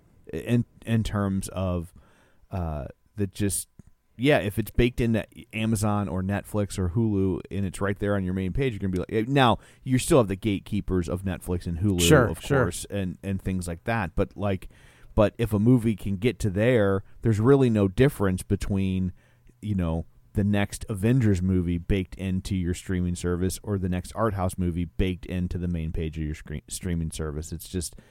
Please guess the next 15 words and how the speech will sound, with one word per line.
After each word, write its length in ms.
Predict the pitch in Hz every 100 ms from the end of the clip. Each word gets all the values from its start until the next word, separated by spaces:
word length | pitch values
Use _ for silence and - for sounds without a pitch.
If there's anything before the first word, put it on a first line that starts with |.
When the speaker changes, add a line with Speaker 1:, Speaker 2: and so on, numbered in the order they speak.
| _ -
Speaker 1:
it's 120 | 90
just 160 | 92
another 240 | 87 92 90
option. 420 | 85 98 - 78 -
I, 100 | 104
and 180 | 107 117
I, 160 | 107 - 110
I 100 | 113 -
also 260 | 120 135 127
wonder 360 | 110 107 101
if 180 | 90 -
you'll 100 | 104
start 280 | - 104 95
to 80 | 90
see 320 | - 95